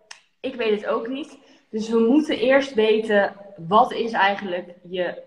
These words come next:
salarisdoel? Wat wil je uit je business halen? En welk omzetdoel is daarbij passend? Want we hebben ook nog wel eens, "Nou, ik wil er wel drie K aan verdienen."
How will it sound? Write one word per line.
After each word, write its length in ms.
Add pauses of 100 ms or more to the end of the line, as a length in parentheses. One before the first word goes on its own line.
salarisdoel? 1000
Wat 180
wil 140
je 160
uit 180
je 60
business 320
halen? 480 (440)
En 280
welk 440
omzetdoel 920
is 240
daarbij 560
passend? 560
Want 160
we 60
hebben 220
ook 140
nog 100
wel 140
eens, 180
"Nou, 260 (100)
ik 120
wil 160
er 60
wel 160
drie 200
K 40
aan 340
verdienen." 460